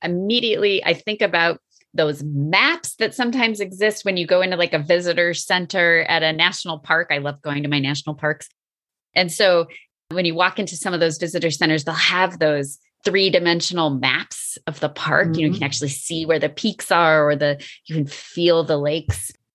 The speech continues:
Speaker 1: And I always get so much more sense of place, sense of understanding, information from those maps that lay out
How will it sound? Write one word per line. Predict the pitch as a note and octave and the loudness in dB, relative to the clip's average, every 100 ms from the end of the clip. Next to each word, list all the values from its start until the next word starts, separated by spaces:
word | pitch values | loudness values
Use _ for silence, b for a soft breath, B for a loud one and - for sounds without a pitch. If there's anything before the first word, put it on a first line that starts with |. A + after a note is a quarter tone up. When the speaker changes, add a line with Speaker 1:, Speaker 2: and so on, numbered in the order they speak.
| _ - | _ -12
Speaker 1:
And | F#3+ - | -12 -10
I | - A3+ C4 C#4 - | -4 0 2 2 2
always | G3+ G#3+ A#3 B3 B3+ B3 - - _ _ _ _ _ | 2 4 2 2 0 -2 -6 -18 _ _ _ _ _
get | - G#3+ E3 - - | 0 2 2 -2 -10
so | - - A3 A#3+ C4+ C#4 | -8 -6 -2 2 2 4
much | A#3+ B3 A#3+ - | 2 2 0 -2
more | G3 F#3+ G3 D#3+ C3 C#3+ - _ _ | -2 -2 2 2 2 -2 -8 _ _
sense | - - A3 C4 C4 | -10 0 4 4 2
of | - - | -4 -4
place, | - A#3+ A#3+ A3 - - _ _ _ | 0 2 2 -2 -8 -20 _ _ _
sense | - - A3 A3 | -10 -2 -2 0
of | E3 - | -2 -2
understanding, | F#3 F3 D3+ - G3 G3 F#3+ F#3 | -2 -2 -4 -6 -6 -4 -2 -2
information | G3+ G#3+ F3 D3+ D3+ E3+ G#3 G3+ B B | -2 -2 0 2 2 0 -2 -6 B B
from | F#3 E3 C#3+ - | -4 -4 -4 0
those | F3 G3+ A3+ A#3 G3+ | 4 4 4 2 -2
maps | F#3 F3 D#3+ - - | 0 2 0 -4 -6
that | E3 - | -6 -4
lay | E3 E3 E3 | -2 2 2
out | D#3+ D#3 D3+ | 2 2 0